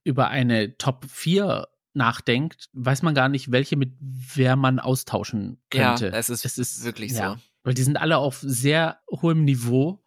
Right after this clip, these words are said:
Speaker 1: und auch gleich auf. Es ist jetzt nicht irgendwie, die eine ist schwächer als die andere, sondern die sind irgendwie untereinander, ja, ich möchte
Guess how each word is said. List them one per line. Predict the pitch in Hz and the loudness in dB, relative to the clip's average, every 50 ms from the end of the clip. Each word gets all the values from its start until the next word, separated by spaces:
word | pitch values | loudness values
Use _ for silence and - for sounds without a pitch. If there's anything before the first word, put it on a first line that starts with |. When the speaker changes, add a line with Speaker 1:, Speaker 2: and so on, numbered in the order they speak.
| _ - | _ -4
Speaker 1:
und | 143 143 - | -4 -2 0
auch | - 135 131 131 131 | 0 0 0 0 0
gleich | - 131 117 120 - - - - | 0 2 2 2 0 -2 -4 -2
auf. | 139 156 151 110 - - - - _ _ _ _ _ | 0 2 2 0 0 -4 -12 -18 _ _ _ _ _
Es | - - - | -12 -6 -2
ist | 131 135 | 0 0
jetzt | 139 - | 0 2
nicht | 151 135 - | 0 0 0
irgendwie, | 123 127 143 135 131 127 127 | 0 0 0 0 0 0 2
die | 131 - | 2 2
eine | - 131 131 123 | 2 2 0 0
ist | 123 120 - | 0 -2 -2
schwächer | - 127 120 - - 127 120 113 110 - _ _ _ _ - | 0 -2 -2 0 0 2 2 0 0 -2 _ _ _ _ -4
als | - 127 - - | -4 -4 -2 -2
die | - 107 | -2 0
andere, | - 127 135 143 156 156 156 | 0 2 0 2 2 0 2
sondern | 131 143 139 139 135 127 127 | 2 2 2 2 2 2 0
die | 131 | -2
sind | - - 139 143 131 | -2 -2 -2 0 0
irgendwie | 123 151 156 143 123 131 135 143 143 143 139 - _ _ _ _ | -2 -2 -2 -2 -2 -2 -2 0 0 -2 -2 -4 _ _ _ _
untereinander, | - 170 180 - 185 175 156 147 170 170 170 156 151 151 139 - - - 117 117 71 | -2 0 2 2 2 2 2 2 2 2 2 2 2 2 0 -2 -6 -10 -10 -10 -8
ja, | 98 123 127 131 156 143 123 - - _ _ | -4 -2 0 0 0 0 -2 -6 -12 _ _
ich | - 131 143 | -8 -2 -2
möchte | 147 131 - - 131 | -2 -2 -2 -4 -6